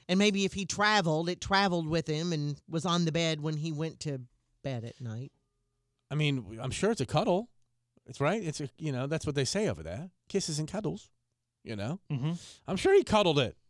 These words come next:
Speaker 2: Probably cuddled it more than he cuddled Diana.
Speaker 1: Well.
Speaker 2: Donna. Diana.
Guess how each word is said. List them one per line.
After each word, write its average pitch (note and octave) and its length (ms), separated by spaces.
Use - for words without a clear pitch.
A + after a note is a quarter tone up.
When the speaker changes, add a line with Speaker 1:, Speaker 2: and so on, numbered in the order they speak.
Speaker 2:
Probably F3 280
cuddled G3 320
it G#3 100
more F#3+ 180
than G3 80
he F#3 60
cuddled G3 280
Diana. F#3+ 540
Speaker 1:
Well. C3 380
Speaker 2:
Donna. F3+ 640
Diana. D#3 680